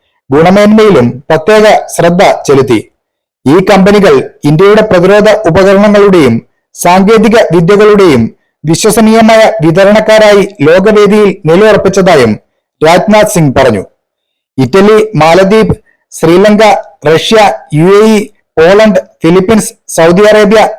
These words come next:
ഈജിപ്ത്, ഇസ്രായേൽ, സ്പെയിൻ, ചിലി തുടങ്ങിയ രാജ്യങ്ങളിൽ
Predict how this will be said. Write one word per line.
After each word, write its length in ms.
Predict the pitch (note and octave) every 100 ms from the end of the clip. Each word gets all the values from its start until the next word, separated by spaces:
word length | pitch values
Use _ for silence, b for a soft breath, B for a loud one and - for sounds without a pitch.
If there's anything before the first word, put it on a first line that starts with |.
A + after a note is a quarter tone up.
| -
ഈജിപ്ത്, 500 | D#3+ F3+ G#3 - G#3+ E3 - _ _ _ -
ഇസ്രായേൽ, 480 | D3+ G#3 G#3+ A3 G3+ - _ -
സ്പെയിൻ, 480 | - F3 F#3+ G#3+ G#3 _
ചിലി 280 | - F3 G#3
തുടങ്ങിയ 440 | A3+ G3+ F#3+ G#3 G#3+
രാജ്യങ്ങളിൽ 580 | F#3 F#3 F#3 G3+ F3+